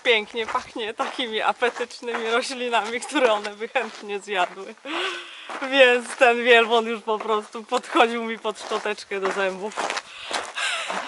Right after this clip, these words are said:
No, ale potem po prostu poszłam spać. Ale właśnie budziły mnie ciągle, więc nie jestem, totalnie jestem niewyspana. Trzeba było podejść.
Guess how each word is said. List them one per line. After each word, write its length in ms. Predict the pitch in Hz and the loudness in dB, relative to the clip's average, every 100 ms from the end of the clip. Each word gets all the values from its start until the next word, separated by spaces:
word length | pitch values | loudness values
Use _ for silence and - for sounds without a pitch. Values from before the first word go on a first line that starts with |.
| - - - 277 | -12 -16 -12 0
No, 180 | 269 | 6
ale 200 | 240 240 | 8 8
potem 380 | 226 247 233 226 | 6 -2 -2 -4
po 160 | 220 220 | -6 -10
prostu 420 | - 220 214 - | -4 -6 -6 -6
poszłam 380 | 226 214 202 190 | -6 -4 -6 -6
spać. 300 | - 156 - - - - - - - - - - 185 | -4 -4 -4 -8 -12 -18 -20 -20 -10 -10 -8 2 4
Ale 300 | 185 180 175 | 6 4 2
właśnie 400 | 185 175 190 175 | 2 0 -6 -6
budziły 460 | 170 185 175 160 | -6 -4 -2 -2
mnie 200 | 160 151 | -4 -8
ciągle, 440 | 143 165 147 147 156 | -6 -6 -4 -6 -6
więc 380 | 143 135 - 185 | -6 -10 -10 -6
nie 140 | 175 | -4
jestem, 320 | 151 - 160 151 - | -6 -6 -8 -8 -12
totalnie 440 | 220 208 165 156 156 | -4 6 6 6 -2
jestem 320 | - 156 147 | -4 -12 -8
niewyspana. 600 | 131 131 - - - - - - - - - - - - - - - - - - | -6 -6 -4 -6 -6 -12 -10 -12 -12 -18 -20 -12 -10 -10 -12 -14 -14 -10 -10 -4
Trzeba 280 | 277 269 220 | 0 2 2
było 240 | 220 185 | 2 0
podejść. 500 | - 151 151 165 | 0 -4 -2 -4